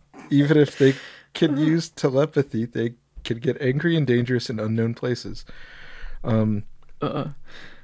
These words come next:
Speaker 2: All right.
Speaker 1: Different species have different behaviors and personalities. As you have already noticed,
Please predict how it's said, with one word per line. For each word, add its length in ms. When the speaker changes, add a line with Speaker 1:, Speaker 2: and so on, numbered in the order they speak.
Speaker 2:
All 100
right. 240
Speaker 1:
Different 360
species 460
have 120
different 300
behaviors 400
and 100
personalities. 760
As 320
you 200
have 240
already 540
noticed, 400